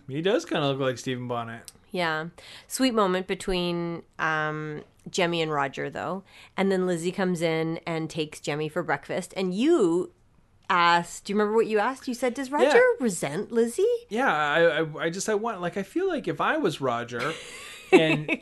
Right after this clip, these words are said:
Speaker 1: just have, like, a dark streak and a bit of a chip on my shoulder sometimes, I probably wouldn't like Lizzie that much. I mean, she was basically the root cause of
Speaker 2: Oh, my
Speaker 1: a lot,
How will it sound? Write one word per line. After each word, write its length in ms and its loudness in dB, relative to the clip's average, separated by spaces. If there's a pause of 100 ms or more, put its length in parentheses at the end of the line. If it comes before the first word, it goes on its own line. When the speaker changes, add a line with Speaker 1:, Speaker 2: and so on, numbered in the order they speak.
Speaker 1:
just 200 -2
have, 260 4
like, 180 2
a 80 2
dark 320 2
streak 360 -4
and 100 -2
a 20 -2
bit 120 0
of 80 0
a 40 -2
chip 260 -4
on 100 -2
my 100 -2
shoulder 320 -2
sometimes, 480 -6
I 100 -4
probably 440 0
wouldn't 260 -2
like 300 0
Lizzie 260 0
that 220 2
much. 320 -6
I 80 -6
mean, 160 -4
she 160 -6
was 160 -4
basically 480 -2
the 160 -4
root 340 -8
cause 460 0
of 120 -4
Speaker 2:
Oh, 300 -2
my 80 -6
Speaker 1:
a 60 -2
lot, 420 2